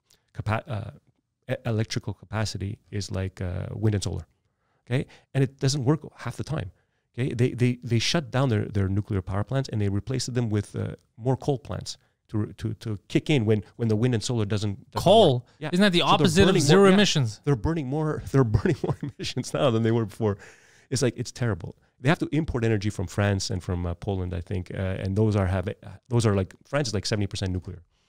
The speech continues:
Speaker 2: Oh,
Speaker 1: So,
Speaker 2: really? See,
Speaker 1: yeah, the
Speaker 2: things I didn't
Speaker 1: cleanest
Speaker 2: know.
Speaker 1: skies, yeah, cleanest skies ever. It's like, uh, and look, look at all the nuclear. They have some of the cleanest water and, and earth and whatever. Did they contaminate the water? Is it contam-, no.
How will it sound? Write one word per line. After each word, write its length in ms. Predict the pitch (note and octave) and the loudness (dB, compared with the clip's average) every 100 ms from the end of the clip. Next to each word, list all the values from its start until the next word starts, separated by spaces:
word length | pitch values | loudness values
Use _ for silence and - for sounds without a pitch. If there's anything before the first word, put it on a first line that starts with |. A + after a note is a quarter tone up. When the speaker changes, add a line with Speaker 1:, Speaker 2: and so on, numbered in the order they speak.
| _ _ _ - | _ _ _ 0
Speaker 2:
Oh, 120 | E3+ | 2
Speaker 1:
So, 80 | C3+ | 6
Speaker 2:
really? 240 | G#3 B3 C3 | 6 6 4
See, 200 | A#3 F#3+ | 0 -4
Speaker 1:
yeah, 100 | - | -2
the 60 | |
Speaker 2:
things 220 | - F#3+ | 4 6
I 80 | G3+ | 6
didn't 140 | B3+ D#4+ | 6 6
Speaker 1:
cleanest 260 | C#4+ F#2+ | 4 2
Speaker 2:
know. 40 | - | -2
Speaker 1:
skies, 20 | A#2 | -8
yeah, 140 | F#2 - | -8 -4
cleanest 320 | - C3+ - | 0 2 0
skies 260 | G#2 F#2 | -2 -4
ever. 240 | F#2+ - F2+ - _ _ _ A#2 | -4 -8 -12 -18 _ _ _ -4
It's 140 | G#2+ | 0
like, 220 | G2+ - | 0 0
uh, 100 | G#2 - - | -6 -6 -2
and 80 | F#3 | 0
look, 120 | - | 0
look 140 | - | -2
at 60 | - | -2
all 160 | B2+ | 0
the 100 | C#3+ | 2
nuclear. 280 | A2 A#2+ A#2+ A2+ | 2 2 -2 0
They 160 | A2+ | 0
have 300 | A2+ A#2+ A2+ - - | 2 0 -4 -14 -6
some 160 | C3 | -2
of 80 | B2 | 0
the 40 | A2 | -2
cleanest 320 | - C3 A2 | 0 0 2
water 420 | G2+ G#2+ G#2+ G#2+ | 2 2 2 2
and, 200 | G2 F#2 - | 0 -4 -6
and 120 | F#2+ | -6
earth 220 | G2 G#2 | -2 -2
and 80 | G#2+ | -2
whatever. 180 | G2+ G2+ | -2 -2
Did 140 | F2 G#2 | -2 -2
they 80 | |
contaminate 440 | - G2 G#2+ G#2+ A2 | -2 -2 -2 -2 0
the 60 | G#2 | 0
water? 200 | G#2 G#2+ | 0 0
Is 120 | G2 | 0
it 60 | G#2 | -4
contam-, 200 | G2+ D3 | -6 -8
no. 360 | E3+ - E2+ | -10 -10 -12